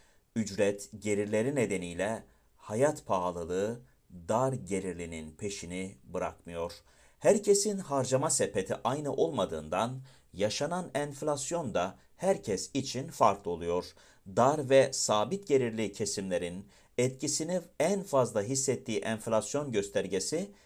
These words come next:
gıda fiyatlarındaki hızlı yükseliştir. Bir buçuk yıldan fazla süredir gıda enflasyonu yüksek seyrediyor.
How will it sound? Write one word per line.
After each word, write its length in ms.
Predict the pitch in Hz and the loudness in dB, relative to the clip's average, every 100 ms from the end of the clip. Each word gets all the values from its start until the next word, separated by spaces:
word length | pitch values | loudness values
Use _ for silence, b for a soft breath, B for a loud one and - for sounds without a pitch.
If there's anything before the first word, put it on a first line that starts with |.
| B B | B B
gıda 340 | 107 117 131 | -2 6 8
fiyatlarındaki 800 | 135 117 92 - 90 90 92 98 | 8 2 0 0 -2 -2 -4 -4
hızlı 380 | 156 127 101 117 | -2 -2 -2 -2
yükseliştir. 760 | 135 - 95 87 - 90 - - b b b b 123 | -2 -2 -4 -4 -6 -6 -6 -12 b b b b -2
Bir 240 | 190 214 | 2 2
buçuk 380 | 180 - 165 - | 0 -4 -4 -6
yıldan 520 | 110 117 135 120 135 90 | -4 2 4 6 4 2
fazla 360 | - 98 98 | 0 0 0
süredir 540 | 90 95 87 117 - - b b | -2 0 0 0 -4 -8 b b
gıda 320 | 104 110 143 | -4 4 4
enflasyonu 760 | - 135 - 95 90 95 107 156 | 4 -2 0 0 0 -4 -4 -4
yüksek 500 | 117 123 - 101 95 | -4 -4 -2 -2 -2
seyrediyor. 540 | 101 87 90 92 92 | -2 0 0 0 0